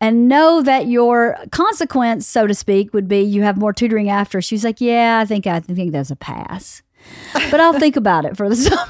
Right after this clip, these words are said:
I was like, "Okay." There's that lazy bone, lazy bone. I'd rather it just be forced on me than for me to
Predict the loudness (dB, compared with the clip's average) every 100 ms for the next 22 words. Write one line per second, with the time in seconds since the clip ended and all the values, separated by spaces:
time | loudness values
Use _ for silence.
0 | -4 0 2 2 -2 -8 -2 0 2 2
1 | 2 2 2 2 2 2 0 -2 -4 -4
2 | -2 -4 -4 -6 -4 -4 -4 0 0 2
3 | 2 2 4 2 4 4 4 4 4 2
4 | 0 -4 -4 2 2 2 0 2 2 2
5 | 0 0 0 0 0 0 -2 -4 -4 -6
6 | 0 2 2 0 -2 -2 -4 -4 -6 -8
7 | _ _ _ _ _ -6 -4 -2 0 2
8 | 4 2 0 -4